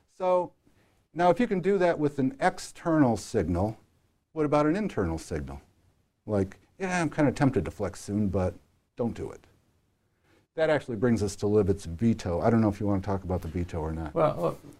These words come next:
Speaker 2: I, I wanna highlight a, a couple things. First of all, my understanding is that this caused a, uh, and, and in some circumstances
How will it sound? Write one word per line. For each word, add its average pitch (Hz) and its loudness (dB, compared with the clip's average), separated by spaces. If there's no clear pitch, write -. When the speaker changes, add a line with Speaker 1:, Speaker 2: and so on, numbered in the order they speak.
Speaker 2:
I, 151 -2
I 160 -4
wanna 160 2
highlight 139 2
a, 107 -2
a - -6
couple 135 -2
things. - -12
First 156 -6
of 131 -8
all, 117 4
my 135 2
understanding 120 0
is 104 -4
that 107 -2
this 131 0
caused 113 -2
a, 101 -8
uh, 92 -10
and, 104 -12
and 107 -6
in 101 -10
some 107 -10
circumstances 101 -12